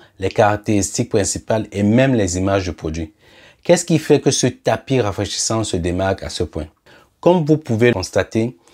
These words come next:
cette fiche produit est parfaitement optimisée pour la recherche. Elle contient une multitude de mots-clés que les utilisateurs potentiellement intéressés utiliseraient pour trouver ce produit spécifique. C'est donc un listing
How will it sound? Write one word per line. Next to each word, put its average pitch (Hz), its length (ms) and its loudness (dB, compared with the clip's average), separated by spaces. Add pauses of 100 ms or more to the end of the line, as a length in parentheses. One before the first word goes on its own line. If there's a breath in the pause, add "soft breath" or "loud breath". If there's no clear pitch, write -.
(120 soft breath)
cette 160 320 2
fiche - 380 -2
produit 113 460 0
est - 80 0
parfaitement 120 720 0
optimisée 95 520 -2
pour 107 280 -4
la 90 100 0
recherche. 87 560 -4 (420 soft breath)
Elle 160 200 2
contient 113 400 -2
une 123 220 2
multitude 113 680 0
de 107 60 2
mots-clés 107 680 0
que 135 100 2
les 101 240 4
utilisateurs 95 680 -2
potentiellement 95 760 -4 (100)
intéressés 90 560 -2
utiliseraient 90 720 -2 (260 soft breath)
pour 117 140 -2
trouver 101 260 2
ce 104 120 0
produit 92 340 -4
spécifique. - 600 -8 (440 loud breath)
C'est 117 200 2
donc 151 220 2
un 147 100 4
listing 135 500 0